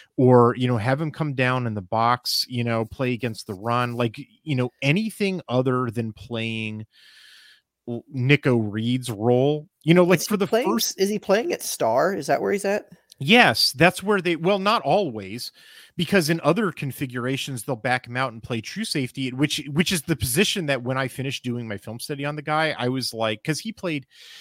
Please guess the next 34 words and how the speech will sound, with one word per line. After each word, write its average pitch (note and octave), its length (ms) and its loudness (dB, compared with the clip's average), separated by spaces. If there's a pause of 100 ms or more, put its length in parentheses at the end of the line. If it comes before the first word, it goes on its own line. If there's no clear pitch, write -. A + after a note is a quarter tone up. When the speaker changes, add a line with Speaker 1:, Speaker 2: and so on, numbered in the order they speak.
(120)
Speaker 1:
at D#3 120 4
Ole C3 260 2
Miss, A#2+ 420 2
where B2+ 280 2
Ole D#3 120 6
Miss D#3 280 0
plays B2+ 320 -2
a A2+ 60 -4
dime A#2 400 -4
all A2 140 -2
the G#2 100 -8
time G#2+ 380 -8
defense, A#2+ 480 -4
which G2+ 140 -10
is G2+ 100 -6
stupid. F#2 640 -6 (380)
Um, C3 400 0 (420)
but C#3 400 2 (180)
a-, C3+ 120 -12 (120)
a-, C3 240 -10
at C#3+ 160 -2
Ole D3 200 0
Miss, D3 320 -2
they C#3 140 -2
would A#2+ 180 -6
rotate B2+ 480 0
him, A#2 240 -4
e-, C#3+ 100 -4
about C#3 300 2
fifty D#3 280 -2
percent D3 360 0
of A#2+ 60 -4
the A#2+ 80 -4
time. G2+ 460 -4